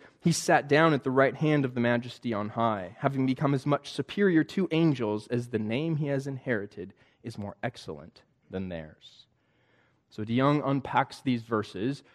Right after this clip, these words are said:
by showing us four different contrasts. So we want to see these four contrasts together, and I've titled them the time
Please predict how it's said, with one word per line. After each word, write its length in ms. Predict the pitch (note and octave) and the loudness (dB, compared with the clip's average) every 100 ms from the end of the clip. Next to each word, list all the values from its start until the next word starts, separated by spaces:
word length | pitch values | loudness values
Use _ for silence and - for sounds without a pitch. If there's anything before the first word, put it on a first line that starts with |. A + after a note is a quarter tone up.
| _ | _
by 140 | - A2 | 0 0
showing 640 | - - D#3 F3 D3+ A2+ | -2 -2 2 4 4 2
us 320 | A2 A#2+ - - - _ | 0 -4 -10 -18 -20 _
four 380 | D#3+ D3 D#3+ E3 | 2 4 4 4
different 600 | C3 - B2+ C#3 B2 - | 2 0 0 0 -4 -8
contrasts. 960 | - - G#2+ G2+ - - - - - _ _ _ _ | -8 -2 -2 -2 -8 -10 -16 -20 -20 _ _ _ _
So 120 | B2 | -2
we 100 | C#3+ | 2
want 180 | D#3 D#3 | 4 4
to 40 | |
see 80 | E3 | 2
these 160 | C3 | 0
four 320 | - - E3+ E3 | -2 8 10 10
contrasts 640 | - D#3 D3+ - C3+ - | 6 2 4 6 6 6
together, 380 | - C3 A2 F#2+ | -2 2 2 2
and 120 | G#2+ - - - | -2 -6 -20 0
I've 180 | C3+ C#3 | 2 4
titled 340 | D#3 D#3 D#3+ | 6 6 8
them 220 | D3 C#3+ C3 - _ | 8 6 4 -4 _
the 140 | C3+ C#3 | -2 -2
time 840 | - - C#3+ C3 C#3 F3 G3+ G#3+ | -2 -4 4 6 6 6 6 6